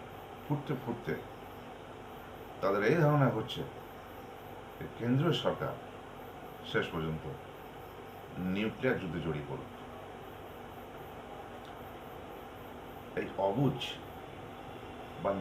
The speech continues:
নির্বোধ বা মূর্খ যাই বলি না কেন আমি নিজেদেরকে, আমরা নিজেদেরকে যে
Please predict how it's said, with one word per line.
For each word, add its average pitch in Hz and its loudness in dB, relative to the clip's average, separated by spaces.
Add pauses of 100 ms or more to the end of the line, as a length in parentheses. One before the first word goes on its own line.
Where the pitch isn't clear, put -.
নির্বোধ 123 6 (1080)
বা - 0 (120)
মূর্খ 123 4 (200)
যাই 117 8 (100)
বলি 107 4
না 87 4
কেন 82 0
আমি 87 2
নিজেদেরকে, 85 -2 (720)
আমরা 82 0 (120)
নিজেদেরকে 98 0 (440)
যে 110 -4